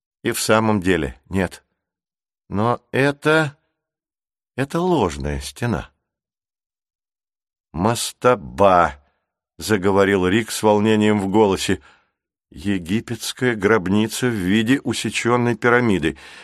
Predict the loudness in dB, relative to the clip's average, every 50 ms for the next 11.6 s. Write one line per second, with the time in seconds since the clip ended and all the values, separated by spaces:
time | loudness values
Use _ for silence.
0 | -14 _ -2 0 0 0 0 0 0 0 2 2 2 2 0 0 0 0 -2 -2
1 | 0 0 0 0 -2 -4 -2 0 2 4 4 4 2 0 -2 -2 -2 -2 -4 -6
2 | -4 0 2 2 2 2 0 -2 -2 0 2 2 2 0 -2 -6 -18 -20 -20 -20
3 | _ _ -14 -6 -2 0 0 0 2 2 0 2 2 2 2 2 2 2 0 0
4 | 0 2 2 2 4 2 2 0 -2 -4 -6 -4 -2 -2 -2 -2 -4 -2 -2 0
5 | 2 2 2 2 2 2 2 2 2 2 2 0 0 2 2 2 2 2 0 0
6 | 0 2 2 4 2 0 -2 -12 -20 _ _ _ _ _ _ -4 -2 -2 -2 -2
7 | -4 -6 -4 -2 -2 -2 -2 -2 -2 -2 0 0 0 0 0 0 2 2 4 4
8 | 4 2 2 2 2 2 2 -2 -6 -14 -14 _ _ _ _ _ _ _ _ _
9 | _ _ _ _ _ _ _ -6 -6 -6 -6 -6 -6 -4 -2 0 0 2 2 2
10 | 0 0 -2 -2 -4 -4 -4 -2 -2 -2 -2 0 0 0 0 0 0 0 -2 -2
11 | -2 2 4 4 4 4 4 4 2 2 2 -2